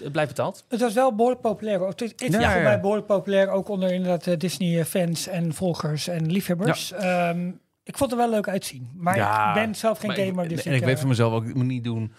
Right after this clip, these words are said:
Speaker 3: Een paar jaar geleden had je dat, eh, dat, eh, Magic Kingdoms of zo op de,
Speaker 2: Ja.
Speaker 3: op de iPhone, dat je ook met allerlei
Speaker 1: Ja.
Speaker 3: opdrachten moest je, eh, kon je landen vrijspelen aan attracties, maar als je niet dertig uur per dag achter het ding zat,
Speaker 2: Ja, dan
Speaker 3: dan,
Speaker 2: kwam je
Speaker 3: dan,
Speaker 2: nooit verder,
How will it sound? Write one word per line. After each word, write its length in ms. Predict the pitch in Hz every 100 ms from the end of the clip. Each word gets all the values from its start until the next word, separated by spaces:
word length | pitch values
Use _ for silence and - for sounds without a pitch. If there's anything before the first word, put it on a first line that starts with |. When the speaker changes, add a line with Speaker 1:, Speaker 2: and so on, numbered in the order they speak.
| - _
Speaker 3:
Een 100 | 196
paar 120 | 120
jaar 80 | 127
geleden 260 | 131 127 123
had 80 |
je 80 | 120
dat, 180 | 120 -
eh, 100 | 123
dat, 200 | 117 -
eh, 760 | 120 117 117 113 113 113 113 110
Magic 420 | 113 127 123 120
Kingdoms 420 | 147 156 160 156
of 80 | 147
zo 140 | 156 151
op 120 | 147
de, 60 | 196
Speaker 2:
Ja. 60 |
Speaker 3:
op 180 | 214 135
de 60 | 147
iPhone, 260 | 147 156
dat 140 | 151 -
je 80 |
ook 160 | 135 123 - - - -
met 100 | 123
allerlei 240 | 131 135 135
Speaker 1:
Ja. 60 | 131
Speaker 3:
opdrachten 440 | 127 127 - 135 - _ _ _ _ _ _ _ _ -
moest 240 | 139 -
je, 240 | 127 127
eh, 260 | - 131 -
kon 140 | 147
je 180 | 139 139 -
landen 340 | 127 135 131
vrijspelen 400 | 139 120 - 123 117
aan 60 |
attracties, 400 | 113 127 - 120
maar 160 | 120 117 - _ _ _ _ _
als 200 | - 123
je 60 | 143
niet 200 | 127 104
dertig 260 | 151 147 127
uur 120 | 135
per 120 | 135
dag 160 | 147 135
achter 260 | 139 139
het 100 | 117
ding 220 | 120 156
zat, 260 | 113 135 - _ _
Speaker 2:
Ja, 60 | 196
dan 20 |
Speaker 3:
dan, 80 | 190
Speaker 2:
kwam 100 | 123
je 60 | 190
Speaker 3:
dan, 60 |
Speaker 2:
nooit 200 | 180 175
verder, 180 | -